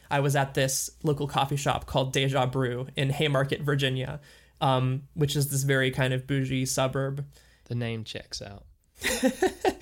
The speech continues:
Speaker 1: It does have that sound to it. It's where I would, um, you know, uh, I, I haunted that place with my many, many questionable Decemberists covers, I will
Speaker 2: <laughs>
Speaker 1: say,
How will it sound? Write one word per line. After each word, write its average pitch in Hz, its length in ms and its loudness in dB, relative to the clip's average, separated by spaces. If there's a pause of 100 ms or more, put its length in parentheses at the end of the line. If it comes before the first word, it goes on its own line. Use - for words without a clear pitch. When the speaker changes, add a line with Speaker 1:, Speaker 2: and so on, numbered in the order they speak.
Speaker 1:
It 170 160 -2
does 180 200 2
have 165 160 4
that 147 160 2
sound 143 280 4
to 135 120 2
it. 123 200 -2
It's 147 160 0
where 156 160 4
I 151 140 4
would, 143 240 2
um, 135 360 2 (400)
you 147 120 2
know, 127 300 4
uh, 131 400 2
I, 160 80 4
I 165 60 2
haunted 160 480 2
that 143 180 2
place 135 280 2
with 143 140 -6
my 131 380 0 (340)
many, 151 360 2
many 139 580 0 (340)
questionable 147 560 0
Decemberists 139 720 -2
covers, - 480 -4
I 135 120 0
will 135 140 0
Speaker 2:
<laughs> 139 120 -4
Speaker 1:
say, 131 240 -2